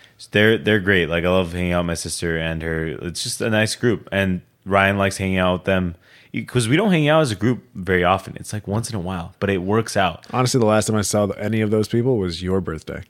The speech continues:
Speaker 1: Yeah, and,
Speaker 2: And we did the
Speaker 1: or Mike-,
Speaker 2: exact
Speaker 1: no,
Speaker 2: same
Speaker 1: Mike-,
Speaker 2: fucking thing.
Speaker 1: Michael's birthday.
Speaker 2: Michael's birthday, too.
Speaker 1: Or no, yeah, it was Michael's bir-, oh, yeah, it was for both of us.
Speaker 2: You
Speaker 1: Michael,
Speaker 2: loved it.
Speaker 1: our
Speaker 2: What
Speaker 1: friend Michael Reimer was also there.
Speaker 2: Is that how you say that?
Speaker 1: Huh?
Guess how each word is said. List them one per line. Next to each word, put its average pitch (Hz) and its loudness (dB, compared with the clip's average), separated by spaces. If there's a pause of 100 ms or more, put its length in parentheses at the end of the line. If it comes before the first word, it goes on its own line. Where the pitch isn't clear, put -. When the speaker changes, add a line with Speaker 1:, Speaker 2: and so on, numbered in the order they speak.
Speaker 1:
Yeah, 127 2 (260)
and, 101 0
Speaker 2:
And 123 2
we 131 6
did 127 4
the 123 8
Speaker 1:
or 123 8
Mike-, 113 6
Speaker 2:
exact 123 6
Speaker 1:
no, 113 6
Speaker 2:
same 107 6
Speaker 1:
Mike-, 113 4
Speaker 2:
fucking 120 2
thing. 104 4
Speaker 1:
Michael's 104 -2
birthday. 82 -6 (640)
Speaker 2:
Michael's 151 4
birthday, 156 4
too. 185 4
Speaker 1:
Or 143 6
no, 151 4
yeah, 151 2
it 156 2
was 123 -2
Michael's 135 -2
bir-, 135 -6
oh, 139 0
yeah, 170 4
it - 4
was 98 0
for 123 -4
both 113 2
of 95 -6
us. 85 -2 (500)
Speaker 2:
You 127 4
Speaker 1:
Michael, 123 6
Speaker 2:
loved - 6
it. 117 0
Speaker 1:
our 117 6
Speaker 2:
What 104 0
Speaker 1:
friend 127 0
Michael 107 4
Reimer 95 2 (500)
was 101 -2
also 90 2
there. 87 2
Speaker 2:
Is 95 4
that 120 2
how 143 4
you 143 0
say 117 0
that? 180 -2 (440)
Speaker 1:
Huh? 120 0